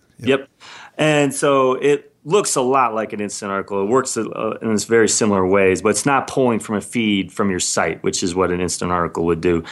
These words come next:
Speaker 2: You basically build it. They give you this whole editor. Um, so you don't have to be a big, big brand. Anyone can do it. You have this editor where you go in and you can, uh, you have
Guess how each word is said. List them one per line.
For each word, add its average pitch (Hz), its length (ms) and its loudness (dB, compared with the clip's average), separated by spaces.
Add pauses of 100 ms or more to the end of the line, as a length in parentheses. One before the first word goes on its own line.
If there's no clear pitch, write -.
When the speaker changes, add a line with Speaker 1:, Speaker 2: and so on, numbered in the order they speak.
(220)
Speaker 2:
You 120 100 4
basically 147 380 2
build 110 400 2
it. 87 100 -2
They 107 100 -2
give 123 200 0
you 120 80 0
this 101 140 -4
whole 110 320 0
editor. 95 520 -2 (420)
Um, 98 440 0
so 117 140 2
you 120 120 6
don't 156 160 4
have 156 160 0
to 120 80 -10
be 110 120 -2
a 104 40 -2
big, 107 280 -4
big 113 180 -2
brand. 98 260 -2
Anyone 104 300 -2
can 90 140 -10
do 90 160 0
it. 87 120 -4 (400)
You 110 100 -4
have 117 100 0
this 113 160 2
editor 113 400 4
where 107 100 4
you 104 100 0
go 110 260 4
in 107 120 2
and 104 140 2
you 95 40 -4
can, 98 240 -6 (480)
uh, 110 120 0
you 107 140 4
have 101 220 -2